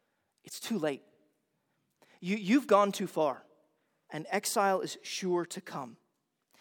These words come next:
If you, if you want to understand the Old Testament prophets in your Bible, you need to understand what Moses is saying here. See, the exile is not the end of hope for the people of God.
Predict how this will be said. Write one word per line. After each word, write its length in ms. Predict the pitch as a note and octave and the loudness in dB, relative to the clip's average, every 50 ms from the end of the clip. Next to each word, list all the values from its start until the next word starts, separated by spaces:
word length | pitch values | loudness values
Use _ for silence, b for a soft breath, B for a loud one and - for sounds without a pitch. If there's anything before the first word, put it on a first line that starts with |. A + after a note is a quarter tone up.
| B B B B B | B B B B B
If 120 | A3 F#3+ | -4 -4
you, 80 | G#3+ A#3 A#3 | -4 -6 -6
if 100 | E3 G3 | -4 0
you 80 | G3 | 2
want 180 | G3+ B3 D4 C#4+ | 4 4 4 4
to 80 | D4 - - | 2 0 2
understand 540 | G#3+ A3+ A3+ B3+ A#3+ - - A3+ G#3 G#3 F#3 | 2 2 2 2 -2 -2 0 0 0 2 2
the 60 | F3+ | 0
Old 120 | E3+ E3+ | 0 0
Testament 300 | - G3 E3+ - E3 - | -2 -4 -4 -4 -6 -6
prophets 400 | - - D#3+ E3 - E3 - - | 0 0 0 0 0 -4 -10 -10
in 60 | D#3 D3+ | -8 -8
your 100 | D3 C3 | -6 -2
Bible, 260 | D3+ D3 D3+ D3 D#3 | 0 0 0 0 -2
you 140 | C#3+ C#3 D3+ | -6 -4 -2
need 140 | G3 B3 | -2 0
to 60 | B3+ A#3 | 0 -2
understand 320 | F3+ D#3 D3 - F3 D#3+ | -4 -4 -6 -4 -4 -4
what 100 | - - | -4 -4
Moses 600 | C#3+ D3+ D3+ F3+ G#3 F3 - - - - - - _ | -4 -2 -2 -2 -2 -4 -6 -10 -12 -14 -18 -18 _
is 100 | - - | -12 -10
saying 280 | - - D3 C#3 C3+ | -8 -6 -6 -8 -8
here. 360 | C3 - - D3+ D#3+ D3 G#2+ - _ _ b b b b b b b b b b b b b b b b b | -10 -10 -8 -8 -8 -8 -8 -12 _ _ b b b b b b b b b b b b b b b b b
See, 140 | - F3 E3+ | -8 -6 -4
the 100 | G3 F#3+ | -2 -2
exile 460 | B3 C4+ - - D#4 C#4+ C#4 A#3+ A3 | -2 -2 0 0 2 4 4 4 4
is 80 | F#3 | 4
not 180 | G3 G#3+ A#3 A3+ | 4 4 2 2
the 160 | A3+ G#3 - - | 0 -6 -4 -2
end 220 | F#3+ G3 A3 G#3+ | 0 2 4 2
of 80 | G3 - | 2 2
hope 400 | - - F#3+ G3 G3+ G3 - - | -2 -2 0 0 0 0 -4 -8
for 100 | - F3 | -8 -8
the 80 | D#3 | -8
people 360 | D#3 - - E3 - - C#3+ | -8 -10 -12 -12 -12 -10 -10
of 120 | C#3 C3+ - | -10 -8 -4
God. 320 | - C#3 B2 A2+ - - | -4 -4 -4 -6 -10 -18